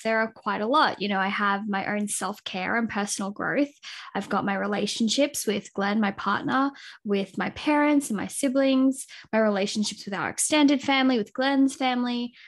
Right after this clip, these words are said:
relationships with friends and business partners, colleagues and clients. And then there's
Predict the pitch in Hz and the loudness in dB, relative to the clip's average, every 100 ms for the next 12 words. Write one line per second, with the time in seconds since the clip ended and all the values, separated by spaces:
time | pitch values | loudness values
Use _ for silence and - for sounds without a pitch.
0 | - 214 202 202 208 - 196 - - 98 | -6 0 2 0 -2 -6 -10 -8 -6 -6
1 | - - 311 277 269 254 202 214 285 285 | -6 0 4 6 6 4 -2 0 4 4
2 | 285 277 254 160 - - 262 240 226 214 | 6 2 2 0 -4 -2 0 2 2 -2
3 | - - 294 285 269 262 - - 208 196 | -8 0 2 4 2 -2 -8 -8 -6 -4
4 | 190 190 202 | -2 -2 -4